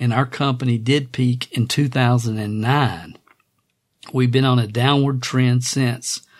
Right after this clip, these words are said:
Personally, we held our own for a while. We were able to tread water, but we have been fighting the attrition on our team for the last five years. Most of the leaders on my team have moved on, and if,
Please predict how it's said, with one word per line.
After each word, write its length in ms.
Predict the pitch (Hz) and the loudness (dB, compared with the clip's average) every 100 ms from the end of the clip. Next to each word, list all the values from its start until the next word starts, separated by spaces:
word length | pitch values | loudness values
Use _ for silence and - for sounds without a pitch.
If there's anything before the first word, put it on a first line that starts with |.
| - - - _ | -20 -20 -20 _
Personally, 520 | - 151 151 - 123 117 | -4 -2 0 0 0 2
we 200 | 120 120 | 2 0
held 300 | 135 151 156 | 0 0 2
our 200 | 139 135 | 2 4
own 340 | 143 135 120 | 2 2 0
for 240 | 123 117 | 0 -4
a 80 | 107 | -2
while. 640 | 113 127 123 104 98 123 _ - | 0 2 2 0 -8 -16 _ -2
We 140 | 131 | 0
were 120 | 135 | 2
able 280 | 131 143 127 | 2 0 -2
to 80 | 110 | -4
tread 340 | - 139 127 | -2 0 0
water, 640 | 113 117 131 113 90 110 - _ _ - - _ _ - | 0 0 2 0 -2 -14 -16 _ _ -20 -20 _ _ -4
but 220 | 127 127 | -2 -2
we 140 | 139 135 | 0 2
have 100 | 123 | 2
been 180 | 117 | 0
fighting 480 | 120 139 139 143 131 | 0 0 0 0 0
the 100 | 123 | 0
attrition 580 | 110 - 135 131 - 117 | -2 -2 0 0 -2 -2
on 180 | 117 117 | 0 -2
our 140 | 110 | -2
team 400 | 107 135 131 120 | -4 -2 2 2
for 100 | 107 | 0
the 120 | 107 | -6
last 320 | 107 113 110 - | -4 -4 -4 -2
five 360 | 117 110 104 | 0 0 -4
years. 640 | 113 117 104 - - - - _ _ _ - - - | -4 -2 -4 -8 -14 -16 -18 _ _ _ -20 -20 -6
Most 420 | 117 131 165 - | 0 0 0 -2
of 100 | 143 | -4
the 100 | 131 | 0
leaders 460 | 123 123 120 120 117 | 0 2 0 0 -2
on 180 | 113 113 | 0 0
my 160 | 110 | -2
team 560 | 117 127 120 117 120 123 _ _ | -4 0 0 2 -2 -4 _ _
have 200 | - 123 | -4 0
moved 360 | 123 135 143 127 | 2 2 0 0
on, 500 | 117 117 117 120 123 _ _ _ _ | 2 2 0 -2 -6 _ _ _ _
and 140 | 127 | -2
if, 100 | 123 | 0